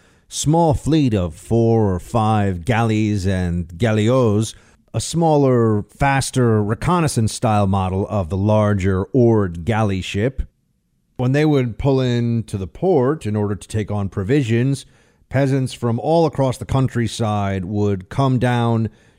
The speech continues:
to pay their respects, bring food, and thank Romaga for protecting them from the scourge of the Turk. It was said that nobody in the entire Mediterranean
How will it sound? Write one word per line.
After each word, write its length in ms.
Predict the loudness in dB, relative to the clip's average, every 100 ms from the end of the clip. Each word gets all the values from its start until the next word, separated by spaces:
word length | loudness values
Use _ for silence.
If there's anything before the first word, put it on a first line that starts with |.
| -8
to 100 | -6
pay 320 | 0 2 4
their 240 | 4 2
respects, 720 | 0 -4 -4 -2 -2 -2 -12 -8
bring 320 | -4 -2 -2
food, 680 | 0 2 4 6 4 2 -2 _ _ _ -6
and 180 | -4 -4
thank 560 | -4 0 0 -2 -8 -14 -2
Romaga 760 | 0 2 0 -2 -4 -4 -8 -14 _
for 160 | -2 -2
protecting 560 | -2 -4 -4 -2 -2 -2
them 160 | -2
from 200 | -2 -4
the 60 | -4
scourge 680 | -8 -4 2 4 4 2 -2
of 140 | -6
the 60 | -6
Turk. 560 | -8 -8 -10 -14 -20 _ _ _ _ _
It 140 | -6
was 180 | -2 -2
said 420 | 0 0 0 0
that 220 | -2 -4 0
nobody 680 | 2 4 4 4 2 0
in 80 | 0
the 80 | 0
entire 440 | -2 -2 -2 0
Mediterranean 920 | 0 -2 -4 -4 -2 0 0 0 -2